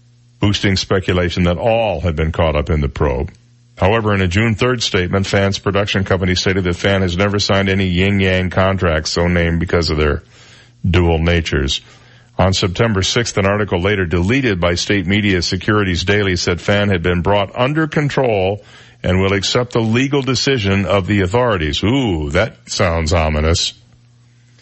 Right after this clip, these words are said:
She's been in all kinds of movies and T V series in China, but is best known internationally for her role as Blink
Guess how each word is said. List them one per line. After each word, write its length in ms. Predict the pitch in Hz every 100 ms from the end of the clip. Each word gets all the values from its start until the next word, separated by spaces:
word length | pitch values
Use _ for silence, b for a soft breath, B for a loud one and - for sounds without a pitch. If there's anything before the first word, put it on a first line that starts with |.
| b b b b b _ -
She's 220 | - 110
been 180 | 120 123
in 320 | 107 101 104
all 200 | 120 147
kinds 300 | - 127 113
of 80 | 98
movies 300 | 104 95 92
and 140 | 92
T 140 | 101 92
V 120 | 90
series 400 | - 90 85 82
in 100 | 82
China, 300 | 90 85 85
but 140 | 85
is 140 | 85 92
best 260 | 101 101
known 260 | 104 92 90
internationally 600 | 87 87 87 87 - 85
for 160 | 87 82
her 80 |
role 280 | 90 92 90
as 140 | 80 80
Blink 580 | 73 104 123 95 -